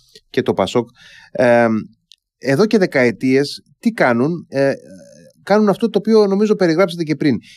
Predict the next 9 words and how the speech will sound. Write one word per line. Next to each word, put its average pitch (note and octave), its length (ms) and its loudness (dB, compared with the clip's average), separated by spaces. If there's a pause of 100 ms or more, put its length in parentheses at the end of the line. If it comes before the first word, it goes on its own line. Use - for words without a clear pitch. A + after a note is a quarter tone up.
Ή A3 220 2
αφήνουν G3 600 2
το C3+ 100 2
γήπεδο B2 480 0
τελείως A#2 680 0 (300)
στο A2 520 2
προξενείο G#2 680 -4
ή G3+ 220 0 (440)
φροντίζουν G3+ 600 0